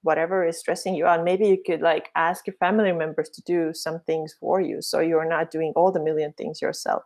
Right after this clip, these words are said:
or, or reduce your workload a little bit so you can sleep in maybe a little bit more, or, or take more days off. I know it's hard to do, but it's not impossible. So I, for example, I'm a personal trainer, and I used to teach really early morning classes that started five thirty in the morning.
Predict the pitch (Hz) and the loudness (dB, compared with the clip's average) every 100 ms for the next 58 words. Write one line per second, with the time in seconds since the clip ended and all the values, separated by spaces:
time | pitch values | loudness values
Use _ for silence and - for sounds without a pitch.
0 | - 160 160 175 - - - - 160 170 | 2 4 4 0 -4 -20 -20 -4 2 2
1 | 170 190 190 190 175 165 156 175 185 160 | 4 4 2 2 0 2 2 2 0 0
2 | 156 151 160 151 151 - - 160 156 - | 2 2 0 0 -4 -6 -4 -4 -6 -8
3 | 160 147 160 _ - - 170 165 165 165 | -8 -8 -12 _ -18 -6 -4 -2 0 0
4 | 160 151 147 139 143 143 147 147 208 214 | 0 -4 -4 -2 -2 -2 -4 -2 2 4
5 | 208 202 - 160 151 143 - - 160 156 | 4 2 0 2 2 2 -2 -6 -4 -2
6 | 147 147 185 160 - 156 151 151 147 147 | -2 -4 -8 -8 -8 -8 -6 -2 -2 -2
7 | 160 180 185 185 - - 175 165 165 151 | 4 6 6 4 -4 -6 -4 -4 -4 -4
8 | 156 - 247 262 277 269 _ - 208 220 | -6 0 4 6 4 0 _ -12 -2 0
9 | 208 202 160 170 - 180 165 170 165 180 | 2 0 -2 -4 -8 -6 -6 -4 -4 -2
10 | 190 185 185 190 _ - - - - 196 | -2 -2 -2 -4 _ -20 -20 -10 0 2
11 | 175 - _ _ 185 180 196 196 190 - | 2 -2 _ _ 2 4 4 2 0 0
12 | 202 185 165 165 170 180 - 175 - 185 | 0 2 0 0 -4 -6 -6 -8 -2 0
13 | 185 180 180 - 180 170 170 202 - 202 | 2 4 2 0 -2 2 2 2 -2 -6
14 | - 175 - 196 190 180 165 165 160 147 | -4 -4 0 4 6 6 6 6 4 -2
15 | 147 - 254 302 - - - - - - | -4 -4 -2 -2 -2 -4 -4 -4 -2 2
16 | 170 165 175 185 190 180 196 190 151 156 | 2 2 0 -2 0 2 0 0 -4 -4
17 | 160 190 170 - - | -2 0 -2 -4 -12